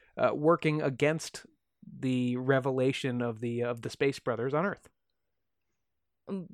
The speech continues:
Speaker 2: were the silence group other aliens?
Speaker 1: Oh, no, these are obviously powerful world bankers, and they, uh, ob-, stand to lose a lot if the, uh, Space Brothers share their secrets of free energy, and then we move into a scarcity-free economy.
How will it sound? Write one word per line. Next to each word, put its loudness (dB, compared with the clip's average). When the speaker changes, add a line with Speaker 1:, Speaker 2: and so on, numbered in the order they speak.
Speaker 2:
were 0
the -2
silence -4
group -10
other -4
aliens? -8
Speaker 1:
Oh, 6
no, 2
these 0
are 4
obviously -2
powerful -2
world -4
bankers, -4
and -6
they, -2
uh, -6
ob-, 0
stand 2
to 2
lose 4
a 4
lot 4
if -2
the, -2
uh, 0
Space -2
Brothers 0
share 0
their -2
secrets -4
of -6
free -2
energy, 2
and 0
then -2
we 0
move 0
into 0
a 0
scarcity-free -2
economy. -6